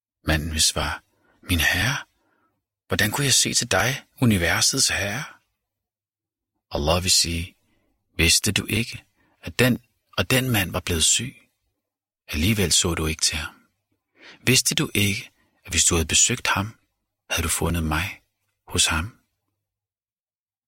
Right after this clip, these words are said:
Profeten Muhammed, berettet i Sahih Muslim.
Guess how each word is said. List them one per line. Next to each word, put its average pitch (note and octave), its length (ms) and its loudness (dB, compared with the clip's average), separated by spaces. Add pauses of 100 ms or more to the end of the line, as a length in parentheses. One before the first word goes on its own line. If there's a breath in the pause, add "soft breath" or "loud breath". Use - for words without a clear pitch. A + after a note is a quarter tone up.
(840)
Profeten F2 500 -2
Muhammed, F#2+ 460 -2 (840)
berettet F#2 580 0 (220)
i A2+ 40 0
Sahih - 420 0 (100)
Muslim. - 420 -4